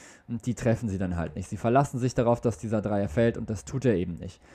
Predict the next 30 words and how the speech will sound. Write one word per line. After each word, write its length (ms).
Und 160
das 220
liegt 180
eben 160
auch 140
teilweise 360
einfach 220
daran, 460
wie 40
die 100
Boston 360
Celtics 380
spielen. 400
Das 140
hat 120
Marcus 320
Smart 220
auch 160
öffentlich 400
mit 160
kritisiert, 520
was 200
mich 160
auch 160
sehr, 160
sehr 140
irritiert 420
hat. 180
Es 160
ist 180